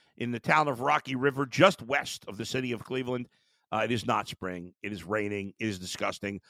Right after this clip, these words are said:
Hopefully where you are, wherever you may be, in Cleveland or anywhere else around the world, well, in Cleveland, it's gonna be the same crappy weather I have 'cause you live right near me. But anywhere else, hopefully you're having a better day. A hopefully better weather day is ahead.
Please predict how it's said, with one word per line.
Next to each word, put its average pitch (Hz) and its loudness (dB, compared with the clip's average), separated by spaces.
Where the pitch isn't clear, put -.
Hopefully 233 6
where 180 4
you 170 4
are, 147 8
wherever 175 6
you 143 0
may 120 2
be, 117 -4
in 104 -8
Cleveland 156 0
or 120 0
anywhere 165 4
else 139 2
around 117 0
the 107 -6
world, 104 0
well, 107 -2
in 110 -4
Cleveland, 123 0
it's 104 -10
gonna 107 -2
be 98 -4
the 92 -8
same 98 -6
crappy 90 -6
weather 80 -6
I 73 -10
have - -18
'cause - -18
you 76 -14
live 73 -16
right 71 -16
near 76 -18
me. 64 -20
But 139 0
anywhere 160 4
else, 139 4
hopefully 123 2
you're 110 2
having 104 0
a 95 -4
better 98 0
day. 92 -6
A 90 -4
hopefully 139 6
better 123 4
weather 120 2
day 113 -2
is 104 -4
ahead. 107 -2